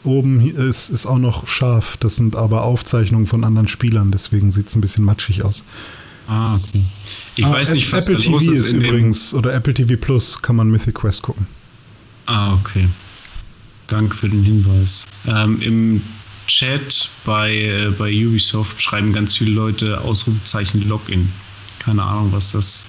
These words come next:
Speaker 2: bedeuten soll. Aber
Speaker 1: Ja, ich, wahrscheinlich
Speaker 2: das
Speaker 1: sind
Speaker 2: soll
Speaker 1: die,
Speaker 2: was mit
Speaker 1: sind
Speaker 2: Log-
Speaker 1: jetzt alle immer noch sauer, dass sie sich nicht einloggen können. Ja, das ist dann, äh, die Downside, äh, von solchen Aktionen mit, äh,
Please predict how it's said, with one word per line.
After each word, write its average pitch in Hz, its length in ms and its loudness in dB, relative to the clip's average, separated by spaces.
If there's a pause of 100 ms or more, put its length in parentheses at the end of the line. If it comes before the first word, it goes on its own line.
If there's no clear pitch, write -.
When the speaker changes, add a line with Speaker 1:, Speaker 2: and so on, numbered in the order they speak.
(480)
Speaker 2:
bedeuten 104 380 -2
soll. 120 240 0 (300)
Aber 110 120 0
Speaker 1:
Ja, 139 280 2 (200)
ich, 104 80 -2
wahrscheinlich 123 400 2
Speaker 2:
das 123 120 2
Speaker 1:
sind 110 140 0
Speaker 2:
soll 123 80 2
Speaker 1:
die, 117 100 2
Speaker 2:
was 117 60 -2
mit 110 100 0
Speaker 1:
sind 127 120 2
Speaker 2:
Log- 113 80 0
Speaker 1:
jetzt 117 140 -2
alle 120 300 2
immer 120 220 2
noch 110 360 0 (100)
sauer, 110 400 2
dass 101 220 -2
sie 104 40 -2
sich 107 200 0
nicht 107 160 2
einloggen 104 460 2
können. 107 220 2 (480)
Ja, 247 180 2
das 139 240 2
ist - 100 0
dann, 175 260 4
äh, 151 240 2
die 147 160 2
Downside, 127 1300 0
äh, - 20 0
von 117 480 2
solchen 120 460 2
Aktionen 127 840 2
mit, 127 360 -2
äh, 117 360 2